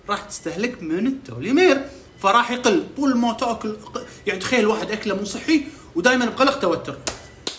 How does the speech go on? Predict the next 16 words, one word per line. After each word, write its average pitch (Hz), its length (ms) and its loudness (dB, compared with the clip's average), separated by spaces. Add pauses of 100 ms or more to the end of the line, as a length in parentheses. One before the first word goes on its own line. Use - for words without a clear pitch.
(1120)
اتحدى 247 560 0
اي 277 120 2
شخص - 440 -4 (200)
اكله 208 200 -2
مو 240 120 2
صحي 190 320 -4
في 202 100 -8
قلق 247 240 0
توتر، 285 360 4
تشوف 220 180 -6
بشرته 196 380 -8
حلوه، 160 340 -4 (280)
او 233 140 4
الامراض 226 380 2
تتشافى 220 400 0
بسرعه. 156 440 -6